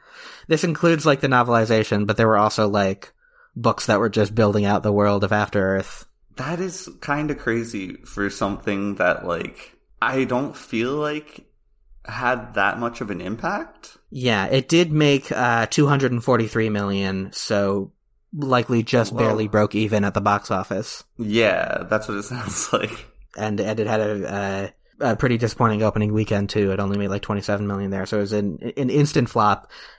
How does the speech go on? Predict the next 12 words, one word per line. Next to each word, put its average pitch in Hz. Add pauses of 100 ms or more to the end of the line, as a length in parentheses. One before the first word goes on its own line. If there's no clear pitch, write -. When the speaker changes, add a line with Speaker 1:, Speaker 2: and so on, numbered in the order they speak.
Speaker 1:
Analysts 135
say 127
that 120
Sony 117
made 113
a 113
mistake 113
in 117
not 107
including 110
Shyamalan's 107
name 113